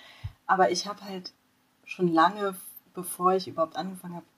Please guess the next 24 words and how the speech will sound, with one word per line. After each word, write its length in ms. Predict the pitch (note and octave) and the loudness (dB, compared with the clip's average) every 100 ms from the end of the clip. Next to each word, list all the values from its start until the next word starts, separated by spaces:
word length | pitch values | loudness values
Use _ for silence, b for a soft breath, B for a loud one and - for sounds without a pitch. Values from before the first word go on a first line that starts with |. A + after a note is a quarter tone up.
| _ _ | _ _
so 140 | - | -14
mit 320 | F3 E3 F3 F3 | -12 -8 -8 -8
diesem 180 | E3+ | -10
Gedanken 420 | D#3+ E3+ G#3+ B3+ A#3+ | -2 0 0 2 2
gespielt, 440 | A#3 - A3+ A3+ | 2 -6 -8 -8
einen 80 | G3+ | -10
Blog 260 | G#3 - | -18 -10
zu 120 | - G3+ | -10 -10
machen. 440 | G3 F#3+ G3 G3 | -14 -16 -16 -14
Und 280 | D#3+ E3 - b b b b b _ | -12 -14 -16 b b b b b _
ich 180 | - - | -16 -6
glaube, 240 | E3+ F3 | 2 6
es 280 | G3 - - _ _ _ _ _ | 4 2 -10 _ _ _ _ _
ist, 280 | F#3 - - | -10 -2 4
einmal 360 | F3 G3+ F#3 | 6 8 8
wollte 220 | F3+ F#3+ | 8 6
ich 240 | A3+ - - _ | 4 -2 -2 _
schon 300 | - - G#3 | -6 -2 -2
gerne, 240 | G#3+ G3 G3 | 2 0 0
ich 120 | - | -8
mag 180 | - F#3 | -10 -6
so 100 | - | -4
Alliterationen. 920 | F#3 F#3+ G3 F3+ - - F3 A3+ C#4+ - _ _ _ _ _ _ _ _ | -4 -6 -8 -10 -6 -4 2 6 4 2 _ _ _ _ _ _ _ _
Und 600 | G3+ G3+ G3+ G3+ F#3+ - | -10 -8 -10 -10 -14 -18